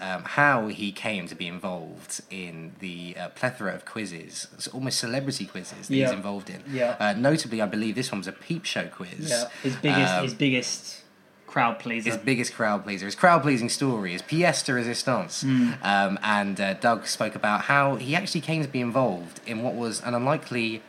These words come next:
Speaker 1: professional trio, and how the emergence and the use of a chair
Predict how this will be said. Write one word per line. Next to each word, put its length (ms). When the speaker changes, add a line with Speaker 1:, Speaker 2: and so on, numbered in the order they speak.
Speaker 1:
professional 440
trio, 520
and 160
how 480
the 340
emergence 800
and 120
the 60
use 640
of 100
a 60
chair 540